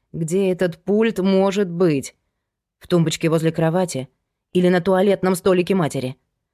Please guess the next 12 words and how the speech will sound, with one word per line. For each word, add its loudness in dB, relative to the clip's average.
В -20
последний 2
раз 0
она 0
брала 0
оттуда -2
ее 2
противозачаточные. -4
Мама 0
ничего 2
не 2
заметила, -2